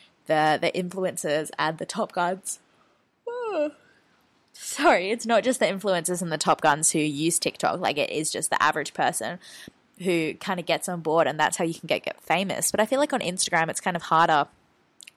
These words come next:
to become a bit of a smash hit. <laughs> For a lack of better phrasing, like, with TikTok, you just need one good video and you'll,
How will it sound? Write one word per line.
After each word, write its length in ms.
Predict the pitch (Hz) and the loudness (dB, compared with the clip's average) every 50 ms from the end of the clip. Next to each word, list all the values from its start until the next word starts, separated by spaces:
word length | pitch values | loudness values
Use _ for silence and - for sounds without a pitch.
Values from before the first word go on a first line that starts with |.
| - - - - - - - | -20 -18 -18 -18 -14 -8 -2
to 80 | - 196 | 4 4
become 400 | 190 185 - 185 175 180 170 156 | 4 6 6 6 6 6 6 4
a 100 | 143 170 | 2 2
bit 140 | 180 165 | 4 4
of 80 | 175 156 | 4 4
a 60 | 170 | 2
smash 460 | - - - 185 160 165 165 - - | 2 2 2 2 2 2 2 0 0
hit. 340 | - 165 147 202 - - - - - - - - _ _ _ - | 0 0 0 0 0 -2 -6 -10 -12 -20 -20 -20 _ _ _ -4
<laughs> 840 | 277 254 - - - _ _ _ _ _ _ _ _ _ _ _ _ | -2 -2 -2 -2 -6 _ _ _ _ _ _ _ _ _ _ _ _
For 180 | - - 269 | -4 0 2
a 80 | 254 240 | 2 4
lack 240 | 226 220 233 226 - | 4 2 0 0 0
of 260 | 233 202 208 202 - | -4 -4 -4 -4 2
better 200 | - 202 208 208 | 4 4 4 4
phrasing, 520 | - - 190 196 214 208 208 180 165 170 | 4 6 4 6 4 4 0 -2 -2 -2
like, 280 | 165 175 175 175 - - | 0 2 2 2 4 4
with 140 | 190 185 - | 2 2 2
TikTok, 460 | - 202 - - 196 151 156 - - | 0 -4 0 4 4 4 4 2 -2
you 80 | 175 170 | -6 -4
just 160 | - 156 - | -4 -4 -4
need 180 | 170 160 160 | -6 -6 -4
one 200 | 156 156 151 151 | -2 -2 -2 -2
good 200 | 156 - 120 160 | -2 -4 -6 -6
video 280 | 160 - 156 151 160 156 | -4 -4 -2 0 4 4
and 480 | 139 131 101 - 110 151 151 156 151 156 | 4 4 4 2 2 0 0 -2 -4 -2
you'll, 260 | 151 139 95 - | -2 0 0 0